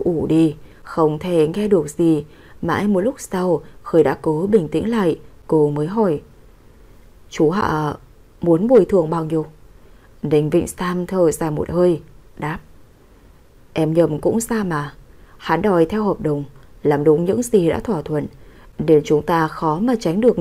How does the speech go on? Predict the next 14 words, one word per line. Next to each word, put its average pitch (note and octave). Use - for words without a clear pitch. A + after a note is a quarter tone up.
trách C#4
nhiệm." D#3+
Ngừng D3+
một C#3+
lát, F3+
Ninh D3+
Vịnh D3
Sam D#3
nói C3+
tiếp: D#3
"Ba E3
mươi F3
tỷ D#3
đồng." C#3+